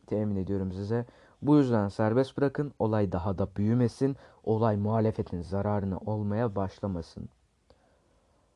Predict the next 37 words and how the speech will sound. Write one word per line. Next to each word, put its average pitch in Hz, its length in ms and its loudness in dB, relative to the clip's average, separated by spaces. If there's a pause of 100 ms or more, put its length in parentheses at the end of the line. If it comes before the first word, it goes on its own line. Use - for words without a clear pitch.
(120)
İyi 151 240 6
Partililerden 104 840 2
dinleyen 104 480 -2
varsa 120 320 2
da 135 100 2
sakın 165 720 0
Ümit 131 300 2
Özdağ 110 360 4
partiden 110 460 -2
ihraç 101 340 -2
edeyim 95 240 -4
falan 92 320 -4
demeyin. 117 420 0 (580)
Çok 160 420 8
rahat 127 460 6
sizi, 113 340 -2
bunu 113 560 2
çok 117 300 2
rahat 110 300 4 (220)
sizin 117 300 2
aleyhinize 113 560 4
kullanabilirler. 107 840 2
"Bakın 113 260 2 (360)
parti 120 340 4
içinde 147 320 4
bile 135 180 8
karşıt 131 380 2
görüşlere 123 580 2
izin 117 460 0
vermiyor 123 580 6
bunlar." 101 520 0
diyerek 92 460 -2
ak 120 200 -2
Parti 95 280 -2
tarafından 95 500 -4
bir 92 40 -4
saldırıda 101 720 -2